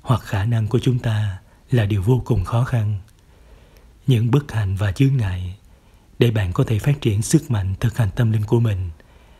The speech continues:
Đồng thời, hãy luôn luôn tự tin, vui vẻ và hạnh phúc.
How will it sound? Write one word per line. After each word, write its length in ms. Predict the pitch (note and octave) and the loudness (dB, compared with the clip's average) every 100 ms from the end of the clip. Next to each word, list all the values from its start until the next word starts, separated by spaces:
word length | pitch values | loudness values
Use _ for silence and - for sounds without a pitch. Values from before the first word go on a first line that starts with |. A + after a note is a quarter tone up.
| - - | -12 2
Đồng 220 | A#2+ G#2 | 2 2
thời, 400 | A2 G2+ F#2+ F2 D#2 _ - | 0 -2 -2 -6 -10 _ -2
hãy 160 | A#2+ | 2
luôn 220 | B2+ A#2 | 4 4
luôn 200 | G#2+ A2+ | 2 0
tự 200 | G2+ A#2+ | 2 0
tin, 300 | G2 A#2+ A2 G#2 - - - | 2 0 0 -2 -6 -14 0
vui 180 | C#3+ C3 | 4 4
vẻ 260 | G#2 F#2+ A2 | 2 -2 -2
và 240 | A#2 G#2 | 0 0
hạnh 240 | E2+ G#2+ F2+ | 0 -2 0
phúc. 220 | C3+ | -2